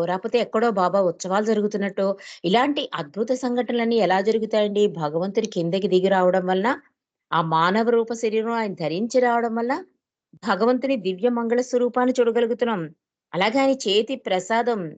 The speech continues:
నిజంగా ఆహ్, ఆ భ-, గుళ్ళోనవనండి, ఆఖరికి మన సెంటర్‌లోనండి ప్రసాదము అని పెట్టారు అంటే, ఆయన కళ్ళతో అది ప్రసాదమైపోతుంది. అది ఏది చూసినా కూడా, ఆ ప్రసాదాన్ని తీసుకోవడం మనకి అదృష్ట భాగ్యం.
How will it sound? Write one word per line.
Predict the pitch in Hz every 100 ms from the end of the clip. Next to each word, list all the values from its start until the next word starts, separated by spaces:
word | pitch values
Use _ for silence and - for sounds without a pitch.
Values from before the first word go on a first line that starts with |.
| -
నిజంగా | 175 214 233 247 277 302 - _ _
ఆహ్, | 170 165 170 165 160 - -
ఆ | 165 156 143
భ-, | 151 151
గుళ్ళోనవనండి, | 135 175 185 233 254 247 254 254 277 370 - _ _ _
ఆఖరికి | - 233 294 285 285
మన | 254 226
సెంటర్‌లోనండి | 220 220 202 226 240 240 233 190 185
ప్రసాదము | 175 170 202 208 220 233 240 254
అని | 226
పెట్టారు | 226 190 - 208 214
అంటే, | 208 196 226 349 - _ _ _ _ _ 165
ఆయన | 190 190 190
కళ్ళతో | 185 185 220 269
అది | 277 240
ప్రసాదమైపోతుంది. | - 180 214 226 247 254 247 233 214 156 139 -
అది | 160 170
ఏది | 175 202 214
చూసినా | 247 226 240 240
కూడా, | 233 190 165 143 _ _ -
ఆ |
ప్రసాదాన్ని | 170 180 180 240 247 269 254
తీసుకోవడం | 220 214 - 240 262
మనకి | 247 226
అదృష్ట | 147 156 170 202 254 208
భాగ్యం. | 175 175 208